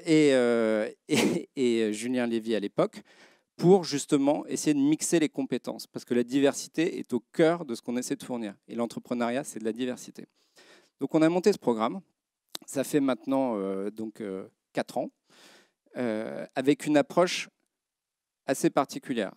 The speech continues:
C'est que nous, ce qu'on propose, notre but, notre mission, c'est de vous aider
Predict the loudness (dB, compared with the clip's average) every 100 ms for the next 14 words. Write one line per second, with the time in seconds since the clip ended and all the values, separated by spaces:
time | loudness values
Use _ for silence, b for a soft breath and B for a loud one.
0 | _ _ -20 _ -10 -10 -2 0 4 2
1 | 2 -4 _ _ -6 0 -2 0 -2 -2
2 | -8 -4 -4 -6 0 2 2 -6 -20 _
3 | -6 -6 -2 -4 -4 -6 -8 -10 _ _
4 | _ _ _ _ _ _ -4 -2 0 -2
5 | -2 2 2 4 2 2